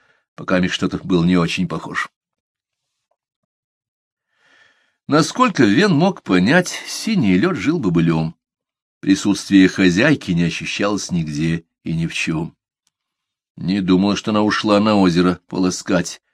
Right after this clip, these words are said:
или засиделась у подруги, к которой заглянула по делу. Нет, женщины здесь попросту не было. Не было и детей.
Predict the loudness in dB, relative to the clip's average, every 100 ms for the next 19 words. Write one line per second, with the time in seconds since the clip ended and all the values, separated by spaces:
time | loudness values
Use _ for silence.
0 | _ _ _ _ 2 4 4 2 0 2
1 | 4 2 -2 0 2 4 4 2 -4 _
2 | _ _ _ -8 -2 0 2 4 4 4
3 | 2 2 2 4 4 2 -6 -18 -2 0
4 | 0 -4 -18 _ _ _ _ -8 -4 -4
5 | -4 -4 -6 -4 -8 -4 -4 -2 -4 -2
6 | 0 0 0 -4 -6 _ _ _ _ _
7 | _ _ _ -4 0 2 2 0 -4 2
8 | 6 4